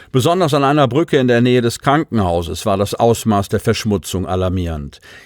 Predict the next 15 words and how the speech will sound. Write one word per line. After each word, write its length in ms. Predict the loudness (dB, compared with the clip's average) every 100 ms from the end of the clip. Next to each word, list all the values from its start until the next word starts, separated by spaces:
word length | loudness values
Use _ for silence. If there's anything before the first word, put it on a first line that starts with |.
| -2
Innerhalb 360 | 2 2 0
von 180 | 0 0
nur 120 | 2
zwanzig 500 | 0 -2 -4 -2 0
Minuten 720 | 2 4 4 2 0 -6 -4 -2
hoben 360 | -2 -2 -4
die 120 | -2
Helfer 460 | 2 2 2 0 2
hunderte 500 | 4 4 2 0 -4
Kilo 360 | -4 -2 2 2
Müll 360 | 4 4 0
auf 220 | -4 -8
den 180 | -4 -4
Gehweg 580 | 0 -2 0 -2 -6 -6
der 280 | -6 -6